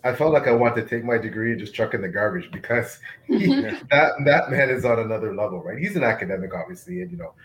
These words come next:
Speaker 3: Yeah.
Speaker 1: but his insights into anything and everything, I mean, Steve, Steve knows him better than I do, and he's had him on to, like, he is just, his brain is, <laughs> power is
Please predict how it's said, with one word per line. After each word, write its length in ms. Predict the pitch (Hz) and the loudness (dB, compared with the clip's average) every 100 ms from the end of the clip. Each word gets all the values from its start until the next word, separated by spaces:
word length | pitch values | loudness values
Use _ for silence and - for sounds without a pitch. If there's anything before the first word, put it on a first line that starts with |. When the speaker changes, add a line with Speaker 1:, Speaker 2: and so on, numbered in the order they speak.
| - | -20
Speaker 3:
Yeah. 180 | 101 - | -16 -2
Speaker 1:
but 120 | 120 | 2
his 260 | 143 180 - | 6 4 4
insights 720 | 120 127 - 127 135 139 - - | -2 -2 4 6 6 2 -6 -6
into 680 | 110 113 - 110 104 104 - | -4 -6 -4 -2 -2 -6 -4
anything 400 | 120 131 131 135 | -2 -2 0 2
and 80 | 107 | 2
everything, 480 | 107 117 120 139 175 _ _ _ _ | 2 0 0 0 -2 _ _ _ _
I 80 | 113 | -4
mean, 380 | 113 107 104 95 - - | -2 -2 -4 -10 -16 -20
Steve, 460 | - 120 117 113 _ - | -4 2 2 2 _ -20
Steve 280 | - 117 | -2 0
knows 240 | 107 104 101 | 2 0 0
him 120 | 95 | -2
better 180 | 98 98 | -2 -2
than 140 | 95 | 0
I 160 | 101 104 | 0 0
do, 140 | 98 | 0
and 100 | 92 | -2
he's 160 | 92 87 | -4 -4
had 200 | 101 95 | -2 0
him 200 | 185 180 - - - 175 | 0 -2 -6 -20 -14 -10
on 140 | 175 - | -10 -12
to, 140 | - 98 | -12 -10
like, 100 | 95 | -10
he 200 | - 120 | -2 2
is 120 | 113 | 2
just, 300 | - 98 - _ - - - _ | 0 -6 -6 _ -20 -20 -20 _
his 280 | 160 156 120 | 4 4 0
brain 720 | - 113 131 131 101 87 87 | 0 4 6 6 4 0 -2
is, 280 | - - - - _ - | -8 -14 -14 -14 _ -10
<laughs> 240 | 113 - | -8 -8
power 360 | - 76 - 76 | -10 -8 -8 -10
is 140 | - | -16